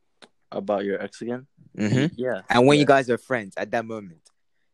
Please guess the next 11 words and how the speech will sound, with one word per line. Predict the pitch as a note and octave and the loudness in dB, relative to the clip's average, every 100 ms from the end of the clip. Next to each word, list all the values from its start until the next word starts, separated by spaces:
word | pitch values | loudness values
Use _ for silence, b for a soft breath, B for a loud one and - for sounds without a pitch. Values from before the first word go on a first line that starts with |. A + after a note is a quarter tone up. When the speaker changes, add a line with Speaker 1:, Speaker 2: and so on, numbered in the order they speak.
| - | -4
Speaker 2:
like, | B2 B2+ | 2 2
you | D3 | 2
don't, | E3 | -2
you, | D3 | -8
you're | C#3+ D#3 | -6 0
not | G3 | 0
fantasizing | G3+ G3 G3 F3+ E3+ | 2 0 -2 -4 -4
about | D#3 D3+ | -4 -4
her, | D3 | -6
like, | C3 A2 | -8 -10
relationship-wise. | A#2+ B2+ C#3+ A#2+ C3 A#2+ B2+ F#2+ | -8 -6 -6 -8 -12 -4 -2 -4